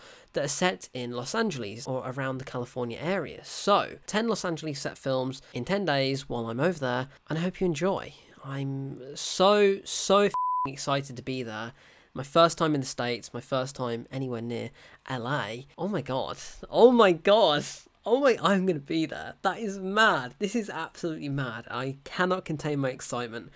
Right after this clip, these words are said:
I've only told a select few people. So I really hope I'm not sounding too selfish and too self-centered because, woe me, I'm gonna be there. Holy sh-. But I want people to share my excitement because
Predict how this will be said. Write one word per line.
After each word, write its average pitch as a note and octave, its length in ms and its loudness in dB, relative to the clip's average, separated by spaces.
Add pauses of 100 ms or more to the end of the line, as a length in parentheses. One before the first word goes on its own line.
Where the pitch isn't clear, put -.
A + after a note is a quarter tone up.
(280)
I've B2+ 120 -6
only F3+ 160 2
told D#3+ 320 2
a C3+ 60 -8
select C3+ 420 -8
few C#3+ 300 -4
people. B2 640 -6
So - 220 -4
I D3+ 240 2
really G#3 420 2
hope E3 380 0
I'm D3+ 100 -4
not C#3+ 200 -2
sounding C#3 340 -2
too C#3 160 -8
selfish B2+ 720 -4
and A#2+ 100 -10
too C3+ 140 -8
self-centered A#2+ 640 -8
because, A#2 640 -10
woe D#3 300 4
me, D#3+ 320 4
I'm C#3 160 0
gonna D3+ 180 2
be D#3+ 180 2
there. C#3 220 4
Holy D3 240 0
sh-. C#3 80 -6 (380)
But C#3 180 0 (340)
I E3+ 100 2
want G3 200 2
people F3 220 -4
to D#3 120 -8
share D3+ 260 0
my C3+ 120 2
excitement A#2+ 520 -4
because A#2 440 -4